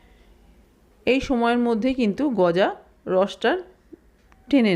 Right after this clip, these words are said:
নেবে। চিনির রস যদি ঠিকঠাক হয় তাহলে কিন্তু গজার মধ্যে চিনির রসটা ঢুকতে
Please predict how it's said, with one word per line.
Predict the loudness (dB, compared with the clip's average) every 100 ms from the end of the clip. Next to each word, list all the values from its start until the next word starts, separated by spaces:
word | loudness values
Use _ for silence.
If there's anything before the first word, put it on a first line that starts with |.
| 0
নেবে। | -2 -6 -8 _ _ _ _ _ _ _ _ _ _ _ _ -20 _ _ -20 -20 -10
চিনির | 0 2 4 4
রস | 2 -2
যদি | -4 -6
ঠিকঠাক | -6 -10 -2 -2 -2 0
হয় | -2 -2
তাহলে | -4 -2 0 0
কিন্তু | -2 -2 -4 -4 -12 _ _ -8
গজার | 0 0 2 0 -2
মধ্যে | -2 -2 -2
চিনির | -4 -4 -2
রসটা | -2 -2 -4 -4
ঢুকতে | -4 -2